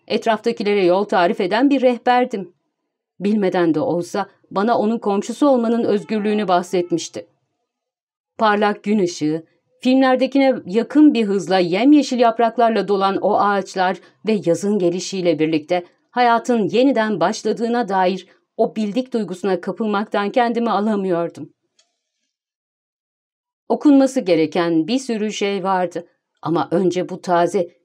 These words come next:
zindelik veren havayı ciğerlerime çekip sağlıkla dolmalıydım.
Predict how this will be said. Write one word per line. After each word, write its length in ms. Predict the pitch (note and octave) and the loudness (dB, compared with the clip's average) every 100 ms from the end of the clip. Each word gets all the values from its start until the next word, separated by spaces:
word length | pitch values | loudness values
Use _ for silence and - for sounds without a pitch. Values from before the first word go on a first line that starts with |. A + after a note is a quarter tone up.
| - | -12
zindelik 540 | E3+ A#3 A#3+ A#3 A#3 | -4 -2 0 -2 -2
veren 260 | F#3 D#3 E3+ | 0 2 0
havayı 440 | F3+ F#3+ E3+ E3 | 0 0 0 -2
ciğerlerime 680 | - G3 F#3+ G3+ A3 A#3+ C4+ | -4 -4 -2 -2 -2 0 0
çekip 420 | G#3 F3 A3 - _ _ _ | -2 -8 -8 -10 _ _ _
sağlıkla 600 | - A3 G3 G3 G3+ F3 | -6 -2 -2 -4 -2 -2
dolmalıydım. 760 | E3+ D#3+ D#3+ D#3 D#3 D3 C#3+ | 0 -2 -2 -4 -8 -10 -18